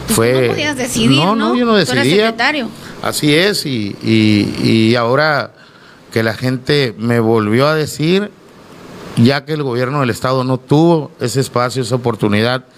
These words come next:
Speaker 2: de poder cristalizar el proyecto original, pues yo voy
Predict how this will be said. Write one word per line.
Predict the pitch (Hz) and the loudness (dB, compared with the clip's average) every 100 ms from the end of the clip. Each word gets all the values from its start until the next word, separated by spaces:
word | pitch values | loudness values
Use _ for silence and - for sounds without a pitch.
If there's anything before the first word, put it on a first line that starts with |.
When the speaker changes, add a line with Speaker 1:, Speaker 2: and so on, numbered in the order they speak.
| - - - - - | -20 -20 -20 -12 -4
Speaker 2:
de | 113 | 0
poder | - 113 113 | 2 0 0
cristalizar | 139 - 117 101 117 120 | -4 -2 -4 -2 -2 -2
el | |
proyecto | 127 107 107 110 147 | 0 0 0 0 0
original, | 123 113 117 196 226 - - - - - | 0 0 0 0 -4 -14 -20 -20 -20 -6
pues | - 107 | -4 0
yo | 110 | 0
voy | 123 135 | 2 2